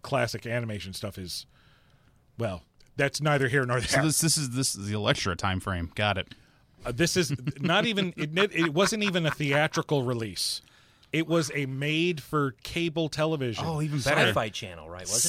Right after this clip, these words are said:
Speaker 1: Sci-Fi
Speaker 2: Oh, even
Speaker 1: Channel.
Speaker 3: Yeah, I
Speaker 2: better.
Speaker 3: thought so.
Speaker 2: Amazing.
Speaker 1: Yeah, and they, the whole premise was pure horror. You hardly ever saw the creature, but it was more of a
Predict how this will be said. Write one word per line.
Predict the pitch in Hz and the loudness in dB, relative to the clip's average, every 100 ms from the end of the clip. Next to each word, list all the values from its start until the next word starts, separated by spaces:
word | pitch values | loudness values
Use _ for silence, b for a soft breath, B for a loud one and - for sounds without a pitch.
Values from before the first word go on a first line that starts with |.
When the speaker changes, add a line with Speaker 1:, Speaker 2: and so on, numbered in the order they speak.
| 196 | 4
Speaker 1:
Sci-Fi | 185 185 185 202 180 160 143 | 4 4 4 4 4 6 6
Speaker 2:
Oh, | |
even | 135 | 2
Speaker 1:
Channel. | 151 147 139 135 127 | 0 0 2 2 2
Speaker 3:
Yeah, | 170 | 4
I | 190 | 4
Speaker 2:
better. | 175 135 | 4 2
Speaker 3:
thought | 110 127 | 2 -2
so. | - 78 76 - b b | -10 -16 -18 -20 b b
Speaker 2:
Amazing. | 131 143 139 147 120 107 98 101 | -6 -4 -4 -4 -6 -8 -12 -6
Speaker 1:
Yeah, | 143 110 101 | -4 -4 -4
and | 123 147 | -4 -2
they, | 143 139 - _ _ _ - - | -4 -6 -16 _ _ _ -20 -10
the | 135 139 | -2 0
whole | 113 160 180 | 2 4 4
premise | - 160 156 - | 4 2 2 0
was | 127 | -2
pure | - - 160 151 147 120 | -4 -2 2 4 2 -2
horror. | - - 151 120 90 78 b b - | -12 2 4 4 0 -8 b b -8
You | 127 117 | -4 -4
hardly | - 151 143 131 127 - | 2 4 4 2 -6 2
ever | 156 160 170 165 | 2 2 0 0
saw | - - 165 151 143 | -2 2 4 6 4
the | 135 | 0
creature, | - 131 110 - 87 78 78 _ b b b b | -2 -4 -2 -4 -8 -10 -16 _ b b b b
but | 139 | 0
it | |
was | 131 131 120 | 2 0 0
more | 139 139 | 2 4
of | 131 127 | 4 4
a | 123 120 120 | 2 2 0